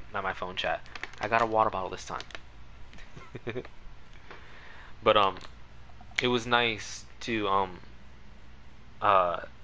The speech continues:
like, after that conversation, you decided to stream, and then you're back, you're back in action stream,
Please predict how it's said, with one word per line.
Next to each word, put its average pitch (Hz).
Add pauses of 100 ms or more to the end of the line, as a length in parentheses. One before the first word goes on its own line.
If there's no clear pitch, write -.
(800)
like, 101 (140)
after 107
that 107
conversation, 98 (320)
you 107
decided 98
to 113
stream, 92 (880)
and 208
then 196
you're 98
back, 101
you're 107
back 101
in 104
action 98
stream, 92